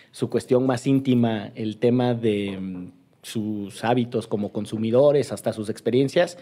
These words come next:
y otras reflexiones bastante más profundas de salud pública y cosas por el estilo. Entonces, también aprovecho aquí para el cebollazo por el, eh, la flexibilidad del programa, porque además te permite eso, como tener una aproximación esférica, ¿no?, al tema.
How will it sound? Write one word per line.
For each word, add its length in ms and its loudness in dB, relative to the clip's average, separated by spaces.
y 140 4
otras 320 2
reflexiones 500 0
bastante 400 -2
más 160 0
profundas 480 0
de 140 0
salud 340 -4
pública 640 0
y 180 -12
cosas 340 -10
por 180 -10
el 80 -8
estilo. 280 -12
Entonces, 460 -4
también 640 4
aprovecho 420 2
aquí 140 0
para 160 2
el 80 2
cebollazo 640 2
por 320 -2
el, 580 -6
eh, 320 -2
la 120 -2
flexibilidad 640 2
del 160 2
programa, 420 2
porque 200 -2
además 200 2
te 120 2
permite 420 0
eso, 240 -6
como 360 -4
tener 300 4
una 420 2
aproximación 680 -2
esférica, 480 0
¿no?, 160 -6
al 120 -6
tema. 280 -8